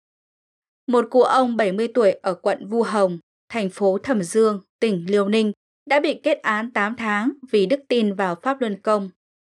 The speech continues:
một môn tu luyện cả tâm lẫn thân bị Đảng Cộng sản Trung Quốc đàn áp kể từ tháng bảy năm một nghìn chín trăm chín mươi chín. Ông Lương Học Sâm, cựu giám đốc tòa án quận Tân Thành Tử ở Thẩm Dương, bị bắt giữ vào ngày hai mươi bảy tháng hai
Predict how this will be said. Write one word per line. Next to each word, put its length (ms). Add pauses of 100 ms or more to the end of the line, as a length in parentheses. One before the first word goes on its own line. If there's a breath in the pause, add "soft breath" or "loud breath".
một 200
môn 240
tu 140
luyện 280 (100)
cả 140
tâm 280
lẫn 240
thân 320 (140)
bị 160
Đảng 220
Cộng 220
sản 300
Trung 280
Quốc 240
đàn 180
áp 300 (320)
kể 180
từ 200
tháng 260
bảy 400
năm 220
một 80
nghìn 280
chín 280
trăm 320
chín 240
mươi 120
chín. 340 (920)
Ông 160
Lương 240
Học 220
Sâm, 420 (340)
cựu 180
giám 200
đốc 240
tòa 140
án 320
quận 220
Tân 220
Thành 220
Tử 260 (200)
ở 260
Thẩm 200
Dương, 320 (420)
bị 120
bắt 180
giữ 240
vào 200
ngày 260
hai 220
mươi 60
bảy 240
tháng 200
hai 320